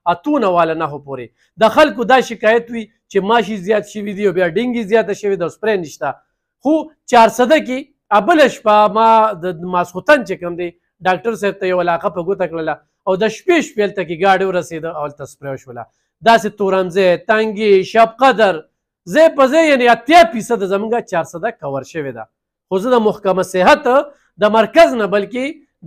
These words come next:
د صوبې نه هم دا موږ ته پته شته چې فنډ نشته. په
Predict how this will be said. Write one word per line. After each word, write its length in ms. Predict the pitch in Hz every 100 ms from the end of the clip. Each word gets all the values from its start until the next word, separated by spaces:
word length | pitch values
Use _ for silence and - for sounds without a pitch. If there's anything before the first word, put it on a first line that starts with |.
| 180
د 20 | 208 208 196 _ _ -
صوبې 260 | 240 220 339
نه 60 | 240
هم 100 | 196
دا 80 | 202 202 196
موږ 180 | 196 196
ته 60 | 180
پته 200 | 196 180
شته 260 | 165 - 254 196 185 _
چې 80 | - 151
فنډ 220 | 240 226 170 180
نشته. 320 | 196 - 113 98 _ _
په 60 | _